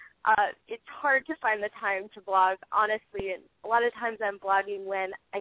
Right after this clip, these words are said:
can't not. Uh, there's just something I need to get out there into the world and let people know about. So I carve time away from my days off.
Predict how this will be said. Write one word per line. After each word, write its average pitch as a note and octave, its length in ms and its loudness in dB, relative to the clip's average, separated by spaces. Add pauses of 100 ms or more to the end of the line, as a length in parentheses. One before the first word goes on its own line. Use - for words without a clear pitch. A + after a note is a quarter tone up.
(140)
can't G#3+ 220 -4 (180)
not. D#3 280 2 (760)
Uh, F#3+ 300 4
there's A3+ 160 -2
just A#3+ 160 0
something A#3 260 -2
I G#3 140 0
need G#3 180 -4
to - 80 -4
get G3 200 2
out G3+ 200 4
there G3+ 160 2
into G3 240 -4
the F#3+ 80 -2
world F#3 400 0
and F#3+ 100 -8
let F#3 140 -4 (100)
people F3 220 -6
know E3 240 0
about. D#3+ 320 2 (140)
So F#3+ 100 0
I F3+ 140 2 (100)
carve G3+ 260 6
time G3 200 -2
away F3+ 340 2
from F3+ 160 -8
my F3+ 140 -4
days E3+ 280 -4
off. A#3+ 280 6